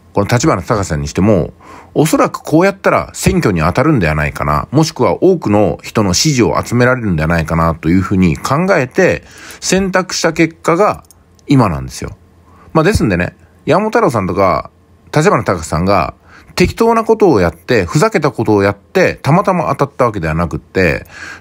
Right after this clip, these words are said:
どうやったら戦術的に国会議員になる道が開けるかなってことを考えて、その他何年も何年も国政政党を狙って選挙活動して、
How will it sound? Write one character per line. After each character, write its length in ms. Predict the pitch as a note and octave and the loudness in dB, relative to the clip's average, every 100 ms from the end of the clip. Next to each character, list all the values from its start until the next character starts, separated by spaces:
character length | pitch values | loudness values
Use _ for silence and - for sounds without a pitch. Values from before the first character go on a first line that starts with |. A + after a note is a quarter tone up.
| - | -2
ど 140 | D#3+ | 2
う 40 | C4+ | 2
や 80 | D#3 | 0
っ 60 | |
た 160 | - G2 | 0 -2
ら 180 | E2 - _ _ _ _ _ _ | -2 -8 _ _ _ _ _ _
戦 240 | - B2+ | -2 0
術 160 | A2+ G#2+ | 0 0
的 200 | - A#2+ | -2 0
に 280 | C3+ F2+ - - _ _ _ _ - - _ _ - - - - | 2 0 -4 -20 _ _ _ _ -20 -20 _ _ -20 -20 -12 -4
国 120 | A#2 | 0
会 160 | C3 | 0
議 80 | G#2+ | 2
員 80 | G#2+ | 2
に 60 | F2+ | 2
な 120 | G2+ | 2
る 100 | E2+ | 0
道 80 | F2 - | -2 0
が 100 | F2+ | 0
開 200 | G#2 G2+ | 2 0
け 80 | F#2+ | -2
る 80 | |
か 100 | E2 | -2
な 80 | E2 | -4
っ 60 | D#2+ | -4
て 120 | - | -6
こ 120 | E2 | -8
と 100 | E2 | -2
を 240 | E2 C#2+ - | 0 0 -2
考 180 | G#2+ G#2 F#2 | -2 0 0
え 100 | D#2 | 0
て、 360 | - G#2 B1 - _ - - - | 0 0 -2 -12 _ -20 -20 -14
そ 160 | - - | -2 2
の 60 | |
他 400 | G3 D3+ G2 - - | 2 2 0 -4 -6
何 260 | A#2+ E3+ A3 | 0 0 2
年 100 | D3 | 2
も 100 | G2+ | 2
何 200 | A#2 E3 | 2 0
年 120 | A2+ | 0
も 260 | F2 D2 - _ _ | 0 -2 -6 _ _
国 120 | - A#2+ | -2 0
政 220 | - D3 | 2 0
政 300 | D#3 B2+ F#2 | 2 0 0
党 40 | |
を 60 | E2 | 0
狙 160 | G2+ | 0
っ 80 | G#2+ | 0
て 380 | - C3+ G2+ - | 0 0 0 -4
選 200 | - - | -6 0
挙 160 | B2+ B2+ | 0 2
活 240 | C3+ B2+ | 0 -2
動 100 | G2 | -2
し 80 | E2 | -4
て、 340 | - B2+ E2 | 0 0 0